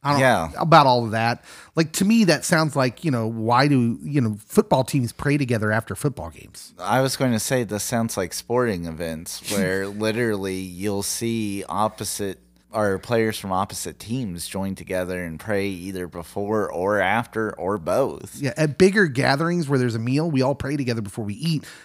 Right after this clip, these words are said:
Speaker 1: It doesn't mean that we, we're getting along with everyone at the time.
Speaker 2: Yes.
Speaker 1: Like, it, this, it, you just have to understand when we think, if you're not religious, you may not understand when prayer happens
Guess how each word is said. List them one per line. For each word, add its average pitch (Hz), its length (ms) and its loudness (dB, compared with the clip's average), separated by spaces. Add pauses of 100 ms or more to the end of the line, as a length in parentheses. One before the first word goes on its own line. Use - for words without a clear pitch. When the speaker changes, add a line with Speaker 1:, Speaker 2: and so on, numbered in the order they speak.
Speaker 1:
It 135 120 -2
doesn't 160 280 4
mean 147 200 2
that 131 120 0
we, 123 260 -2
we're 123 160 -4
getting 131 280 0
along 120 360 0
with 110 120 -2
everyone 113 320 -2
at 101 80 -4
the 90 80 -14
time. 85 460 -12 (160)
Speaker 2:
Yes. 92 600 -4
Speaker 1:
Like, 175 280 -4
it, 185 320 -6
this, 214 320 -4
it, 175 280 -6
you 185 300 0
just 208 200 0
have 196 160 2
to 180 60 4
understand 147 500 0
when 135 380 0
we 131 260 -2 (140)
think, - 380 -4 (320)
if 143 300 -6
you're 151 100 0
not 170 220 2
religious, 131 560 0
you 131 80 -2
may 135 80 2
not 127 160 0
understand 107 640 -4 (500)
when 123 240 -2
prayer 113 420 -4
happens - 720 -8